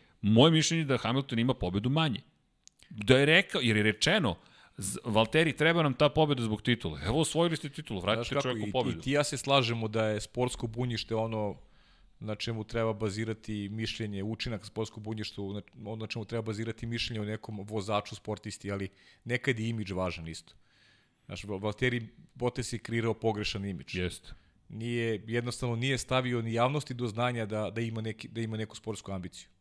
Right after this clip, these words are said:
Speaker 2: Znaš, to, to su retki trenuci bili, pa mislim, on se gotovo nikad nije bunio ni za šta. Šta god da su mu rekli, on bi prihvatio, klimao glavom i zato je bio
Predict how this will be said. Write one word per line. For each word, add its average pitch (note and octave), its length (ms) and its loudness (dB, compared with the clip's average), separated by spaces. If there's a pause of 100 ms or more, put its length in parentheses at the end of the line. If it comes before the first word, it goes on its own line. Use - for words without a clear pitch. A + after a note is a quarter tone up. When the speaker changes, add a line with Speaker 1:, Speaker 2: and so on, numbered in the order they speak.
Speaker 2:
Znaš, - 180 -20
to, G#2 240 -8
to A#2+ 180 -6
su B2 160 -6
retki C3+ 280 0
trenuci C3 360 -8
bili, A#2+ 200 -4
pa - 140 -16
mislim, C3+ 340 -10
on C#3+ 100 -4
se - 120 -6
gotovo C3 300 -2
nikad B2+ 300 -4
nije G#2+ 160 -6
bunio G#2+ 240 -6
ni G2 120 -4
za E2+ 100 -10
šta. - 160 -16 (440)
Šta - 180 0
god D#3+ 180 4
da D#3 80 2
su - 140 -2
mu A#2+ 120 -2
rekli, B2+ 460 0 (300)
on B2 160 -6
bi A#2 100 -4
prihvatio, A#2+ 500 -4
klimao A#2 320 -2
glavom B2 360 4
i A2+ 60 -6
zato C3+ 260 0
je B2 40 0
bio A#2+ 280 0